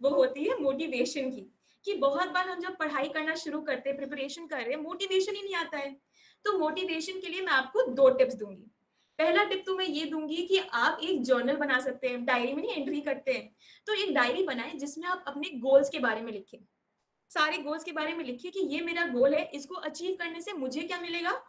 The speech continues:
और दूसरा हमारी family को क्या मिलेगा, क्योंकि India में रहते हैं हम सब family oriented है, हमारा परिवार हमारे लिए utmost important का चीज होता है, that is our priority।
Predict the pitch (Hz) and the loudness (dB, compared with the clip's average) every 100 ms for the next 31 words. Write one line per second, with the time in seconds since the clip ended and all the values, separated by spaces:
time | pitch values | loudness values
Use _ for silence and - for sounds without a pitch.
0 | _ - 370 339 339 370 349 320 381 - | _ -8 -6 -2 0 0 0 -2 -2 0
1 | 240 247 269 294 294 277 262 254 240 233 | 0 0 -2 -4 -2 0 2 2 0 -6
2 | - _ - 339 392 - - _ 269 262 | -16 _ -10 -2 0 0 -4 _ 0 2
3 | 294 330 349 311 339 339 311 311 339 339 | 2 0 -2 -4 -4 -4 -4 -4 -6 0
4 | 277 262 302 302 302 302 320 320 320 - | 0 0 -2 -2 -2 -2 -2 -2 -4 -10
5 | _ - 262 247 311 294 262 262 254 320 | _ -6 0 0 0 0 -2 0 0 0
6 | 277 277 277 392 - 277 302 294 285 427 | 0 0 -2 -4 -2 -2 0 -2 0 -2
7 | - 262 240 202 233 240 302 320 - 240 | -4 -4 -4 -6 -10 -10 -8 -8 -8 -8
8 | 233 196 202 214 - _ _ 240 254 359 | -8 -12 -12 -14 -18 _ _ 2 2 0
9 | 330 254 440 - 302 262 247 247 247 | -2 0 0 0 4 6 6 4 0